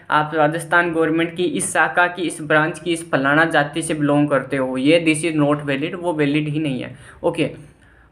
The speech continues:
सेंट्रल गवर्नमेंट का सर्टिफिकेट अलग होता है, स्टेट बोर्ड का सर्टिफिकेट अलग होता है। तो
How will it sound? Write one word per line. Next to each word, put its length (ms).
सेंट्रल 420
गवर्नमेंट 400
का 120
सर्टिफिकेट 600
अलग 260
होता 340
है, 320
स्टेट 440
बोर्ड 340
का 380
सर्टिफिकेट 800
अलग 320
होता 280
है। 160
तो 320